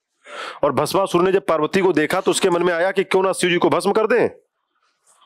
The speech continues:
और पार्वती जी को लेकर के हम रफू चक्कर हो जाए,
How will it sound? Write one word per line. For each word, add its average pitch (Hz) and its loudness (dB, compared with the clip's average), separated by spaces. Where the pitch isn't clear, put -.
और 147 0
पार्वती 160 0
जी 156 2
को 180 2
लेकर 147 2
के 220 2
हम 220 -4
रफू 127 2
चक्कर 143 0
हो 196 2
जाए, 196 0